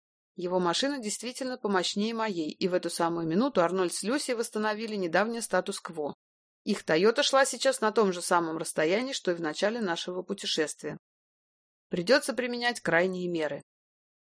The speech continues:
Я испробовала несколько вариантов. Пока что ни один из них не удавался, но я не теряла надежды и изобретала всё новые и новые.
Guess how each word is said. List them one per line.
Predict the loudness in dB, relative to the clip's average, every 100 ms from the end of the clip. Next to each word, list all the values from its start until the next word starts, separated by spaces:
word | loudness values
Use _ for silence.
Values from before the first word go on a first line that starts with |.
| _ -2
Я | 4 4
испробовала | 2 4 4 4 0 2
несколько | 0 0 -2 -4 0
вариантов. | 2 2 0 -4 -14 _ _ _ _ _
Пока | 0 4 4
что | 4 2
ни | 2
один | 4 2 2
из | 0
них | -4 -2
не | 0
удавался, | 4 4 4 4 2 -2 -8 -10 2
но | 4
я | 4 2
не | 0
теряла | 2 4 4 2
надежды | 0 2 2 2
и | -2
изобретала | 0 0 2 4 4 2
всё | -2
новые | 0 0 -2 -6
и | -6
новые. | -6 -6 -8